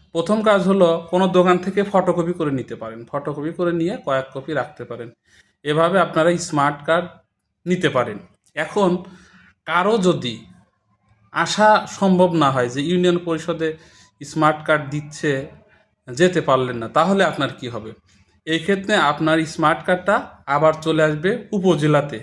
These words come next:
সমস্যা নেই, উপজেলা থেকে আপনি উঠায় নিতে পারবেন। তবে সবাইকে স্মার্ট কার্ড কিন্তু দিচ্ছে না। কাদের দিচ্ছে না, আপনি, আহ, চাইলে অনলাইনে এটা চেক করা যায়। একটা ওয়েবসাইট আছে,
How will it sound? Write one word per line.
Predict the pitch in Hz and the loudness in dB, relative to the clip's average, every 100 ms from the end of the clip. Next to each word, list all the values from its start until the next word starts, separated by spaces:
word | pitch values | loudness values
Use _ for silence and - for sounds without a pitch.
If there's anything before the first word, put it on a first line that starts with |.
| - _ _ _ _ | -16 _ _ _ _
সমস্যা | 175 185 185 127 | 2 2 2 -2
নেই, | 117 107 | -2 -8
উপজেলা | 147 151 151 147 160 | -8 -4 -2 0 0
থেকে | 170 175 208 | -2 -6 -6
আপনি | 202 - 160 277 - _ - - | -6 -4 -4 -4 -10 _ -14 -8
উঠায় | 156 165 165 | -4 0 2
নিতে | 123 113 | 0 -6
পারবেন। | 113 113 113 110 _ _ - | -14 -14 -14 -18 _ _ -2
তবে | 185 165 127 - - _ - _ _ - | 0 2 0 -2 -18 _ -20 _ _ -2
সবাইকে | 175 190 202 208 196 | 4 4 4 0 -2
স্মার্ট | - 175 175 185 - | 2 4 4 2 0
কার্ড | 180 180 - | 0 0 -6
কিন্তু | 170 170 | -6 -4
দিচ্ছে | 151 160 - 147 | -4 -6 -4 -6
না। | 120 | -6
কাদের | 113 147 160 190 175 | -2 -2 2 0 0
দিচ্ছে | 170 175 170 | -2 -2 -2
না, | 147 135 - _ _ _ _ _ - | 0 -4 -6 _ _ _ _ _ -6
আপনি, | 135 170 165 147 | -4 0 0 0
আহ, | 185 - _ _ _ _ _ _ - 120 117 117 - | -4 -12 _ _ _ _ _ _ -18 -10 -8 -6 0
চাইলে | 165 175 190 | 0 4 2
অনলাইনে | 165 165 190 196 196 196 | 4 4 4 4 4 2
এটা | 190 185 | 2 0
চেক | 190 190 190 | 0 -4 -2
করা | 139 123 | 0 0
যায়। | 123 | 2
একটা | 131 - | -2 -2
ওয়েবসাইট | 147 160 175 190 185 165 | 0 0 0 0 0 2
আছে, | 151 143 147 185 - | -2 -2 -2 -4 -14